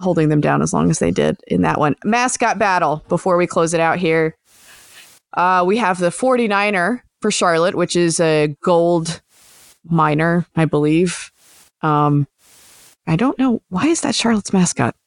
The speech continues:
I, it, <laughs> I, that doesn't make much sense to me. I mean, it's not like we don't have gold in the mountains. Um, yeah, it's indicative of the fact that Charlotte was saved from permanent closure in nineteen forty-nine. Their mascot is Norm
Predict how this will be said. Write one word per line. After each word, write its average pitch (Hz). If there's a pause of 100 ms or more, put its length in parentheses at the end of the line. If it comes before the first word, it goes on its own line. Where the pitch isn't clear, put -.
I, 98
it, - (600)
<laughs> - (1400)
I, 175
that 208
doesn't 214
make 190
much 180
sense 180
to 175
me. 180
I -
mean, 381
it's 233
not 247
like 196
we 190
don't 170
have 160 (920)
gold 147
in 147
the 147
mountains. 143 (180)
Um, 143 (840)
yeah, 156
it's 226
indicative 247
of 214
the 208
fact 220
that -
Charlotte 208
was 175
saved 196
from 175
permanent 190
closure 185
in 143
nineteen 160
forty-nine. 143
Their 143
mascot 156
is 147
Norm 202